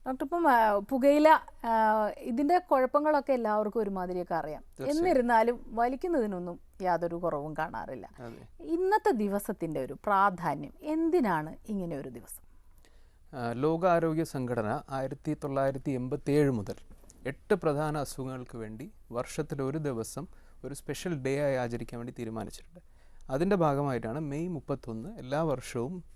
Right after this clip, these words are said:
Speaker 2: ആൻറ്റി സ്മോക്കിംഗ് ഡേ, no tobacco day ആയിട്ട് ആചരിക്കുന്നത്. പ്രധാനമായിട്ടും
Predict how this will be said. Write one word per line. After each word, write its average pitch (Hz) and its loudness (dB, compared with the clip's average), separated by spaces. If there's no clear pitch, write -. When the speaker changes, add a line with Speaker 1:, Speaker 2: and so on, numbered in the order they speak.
Speaker 2:
ആൻറ്റി 143 -4
സ്മോക്കിംഗ് 135 -6
ഡേ, 113 -8
no 135 0
tobacco 143 0
day 120 -2
ആയിട്ട് 117 -4
ആചരിക്കുന്നത്. 120 -6
പ്രധാനമായിട്ടും 185 6